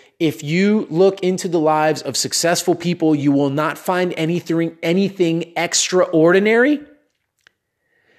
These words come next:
unless you consider that fascinating obsession with doing the same thing over and over again extraordinary, which, by the way, I do,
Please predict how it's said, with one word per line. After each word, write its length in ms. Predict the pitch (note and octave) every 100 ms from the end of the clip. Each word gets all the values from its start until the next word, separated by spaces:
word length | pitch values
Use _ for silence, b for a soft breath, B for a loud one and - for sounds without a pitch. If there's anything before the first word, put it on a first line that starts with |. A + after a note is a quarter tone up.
| _
unless 400 | D3+ D#3 F3 F3
you 80 | G#3
consider 540 | - F3+ - F#3+ F3+ E3
that 180 | D3+
fascinating 680 | - E3 E3 - F#3 F3 E3
obsession 500 | D3+ - E3 E3+ E3
with 120 | C#3+ B2+
doing 240 | D3+ D3+
the 60 | C#3+
same 280 | - D3+ D3
thing 220 | D#3 D3+
over 320 | D3 C#3+ D3
and 80 | C#3
over 280 | C#3+ C3 B2+
again 280 | B2+ B2 C3
extraordinary, 840 | C#3 - D3+ C#3 C3+ A#2+ A2+ A2
which, 260 | C3 - -
by 160 | D3
the 100 | C#3
way, 300 | C3+ C#3+ C3 -
I 220 | C3 C#3
do, 520 | B2 C3+ C3+ D#3+ A3+